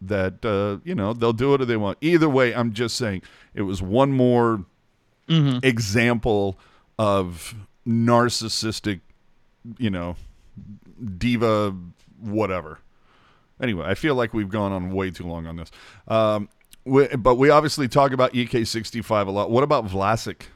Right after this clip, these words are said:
Speaker 1: So recently, a scout told our buddy Shang Peng that Vlasic has fallen off the face of the earth.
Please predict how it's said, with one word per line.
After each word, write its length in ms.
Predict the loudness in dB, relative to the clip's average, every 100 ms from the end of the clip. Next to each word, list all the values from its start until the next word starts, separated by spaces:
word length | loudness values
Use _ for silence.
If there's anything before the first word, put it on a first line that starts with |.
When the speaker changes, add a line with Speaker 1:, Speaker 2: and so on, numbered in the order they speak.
| _ _ _ _
Speaker 1:
So 440 | -2 2 2 0 -4 _ _
recently, 520 | -4 -2 -2 -2 -2 -2
a 60 |
scout 560 | -2 0 4 4 2 -2
told 200 | 0 2
our 120 | 2
buddy 220 | 2 -2
Shang 360 | -2 -2 -2 0
Peng 520 | 0 0 -2 -4 -6 -10 -20 -20 -4
that 240 | -2 -2
Vlasic 640 | -4 -2 2 2 2 -4 -4
has 160 | -6
fallen 480 | -6 0 2 4 4
off 220 | 2 2
the 100 | -4
face 420 | -4 0 0 0
of 100 | -2
the 160 | -4 -2
earth. 460 | -2 -4 -6 -18